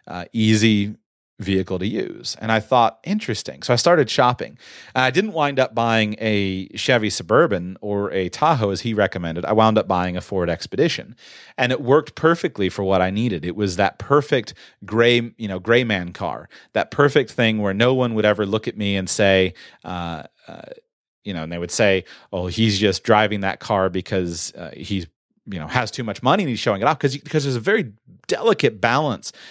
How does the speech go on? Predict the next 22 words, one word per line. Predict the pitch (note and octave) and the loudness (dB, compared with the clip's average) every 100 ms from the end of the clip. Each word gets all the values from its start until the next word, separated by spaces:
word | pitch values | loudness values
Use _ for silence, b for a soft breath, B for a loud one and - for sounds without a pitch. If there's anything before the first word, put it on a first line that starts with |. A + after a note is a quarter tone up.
| B | B
between, | B2+ B2 C3+ A#2+ G#2 b b | -2 0 2 0 -2 b b
you | A#2 | -8
know, | G2+ | -2
being | G2 C#3 A#2 | 2 2 0
too | - D#3+ B2 | 0 2 2
sh-, | - - C3 | -2 -6 -12
showy | B2 E3 F3 C#3 G2 | -2 2 4 2 0
and | G2+ | -2
too | D3 C#3+ | -2 -2
flashy. | - C3 C3+ - - B2+ _ b b b b _ | 0 0 0 -6 -14 -18 _ b b b b _
Uh, | - D2 | -18 -12
you | A2 | -4
know, | G#2+ | 2
what | C3 | 4
do | B2+ | 2
you | |
think | - C3+ | 0 -4
of | A2+ | -4
a | F#2+ | -4
financial | - A2 A#2 - | 0 2 2 2
advisor | G2+ G2 G2 F#2+ F#2+ | 2 4 2 2 -2
that, | F#2+ | -2